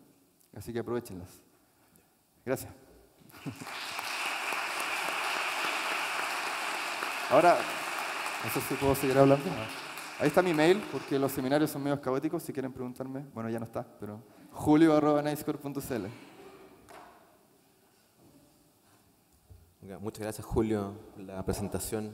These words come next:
Speaker 2: Interesante herramienta en un dispositivo pegado al cuerpo, ¿no? Útil el trabajo. Ok, preguntas. Hemos recibido algunas de ellas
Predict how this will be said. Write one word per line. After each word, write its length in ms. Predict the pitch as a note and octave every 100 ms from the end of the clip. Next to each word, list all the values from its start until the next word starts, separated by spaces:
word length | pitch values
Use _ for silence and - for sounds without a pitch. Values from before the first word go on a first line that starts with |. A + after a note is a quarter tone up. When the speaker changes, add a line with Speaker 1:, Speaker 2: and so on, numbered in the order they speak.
| A2 - - -
Speaker 2:
Interesante 880 | G#2+ - - A2+ A2 - A2 G#2 -
herramienta 680 | G#2+ G2 G2 G#2+ G#2 G#2+ G#2 G#2+ - - - - - -
en 140 | - G#2
un 80 |
dispositivo 640 | G2+ - G2 - G#2 G#2 G2+ G2+ - D#2+
pegado 240 | G2+ F#2 F#2+
al 120 | F#2
cuerpo, 280 | F#2+ - E2
¿no? 160 | F2+ F#2 - F#2 - - - _ _ - -
Útil 460 | G2 G2+ G2+ G2+ A2 G2
el 160 | F#2+
trabajo. 560 | - - G2 F#2 - F2+ - - D#4+ -
Ok, 100 | A#2+ G#2+ -
preguntas. 1040 | D3 C#3+ A2+ - F#2+ - - - - - A2+ -
Hemos 180 | A#2+
recibido 440 | A#2+ A#2 A2+ A#2+ A#2+
algunas 340 | A#2 A#2+ A2+
de 120 | A2+
ellas 240 | B2 C#3